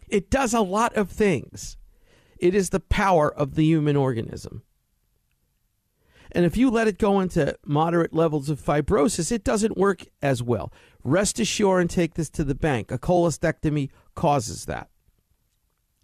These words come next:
But you don't know it 'cause you felt like garbage anyway, 'cause you're old. And when you're old, you don't feel good. Just ask your friends. And so this goes undetected. Your misery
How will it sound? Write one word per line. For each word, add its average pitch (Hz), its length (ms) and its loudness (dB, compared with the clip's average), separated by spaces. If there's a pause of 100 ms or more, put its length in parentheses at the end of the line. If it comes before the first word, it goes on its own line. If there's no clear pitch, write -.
(720)
But 269 180 2
you 302 80 6
don't 208 240 2
know 202 200 4
it - 140 0
'cause 202 180 -2
you 277 100 2
felt - 380 -2 (240)
like 196 260 0
garbage 208 440 2
anyway, 196 640 0 (480)
'cause 139 240 2
you're 190 200 -2
old. 120 760 2 (440)
And 165 100 0
when 143 120 2
you're 147 180 0
old, 170 420 4
you 165 80 2
don't 202 240 2
feel 202 300 2
good. 120 260 -2
Just 202 220 0
ask 143 280 -2
your 190 100 0
friends. 165 600 -4 (1600)
And 220 180 0
so 226 240 2
this 254 200 -2
goes 226 220 2
undetected. 202 680 -2
Your 170 160 4
misery 170 720 0